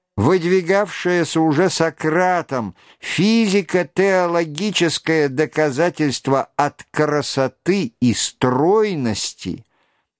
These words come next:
от органических целей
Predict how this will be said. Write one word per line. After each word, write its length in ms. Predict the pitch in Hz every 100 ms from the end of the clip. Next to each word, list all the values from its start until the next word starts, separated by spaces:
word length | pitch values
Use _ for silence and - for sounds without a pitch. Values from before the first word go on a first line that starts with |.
| -
от 240 | 165 165
органических 1080 | 175 165 170 175 202 190 185 - - 170 -
целей 960 | - - - 175 220 240 220 131 98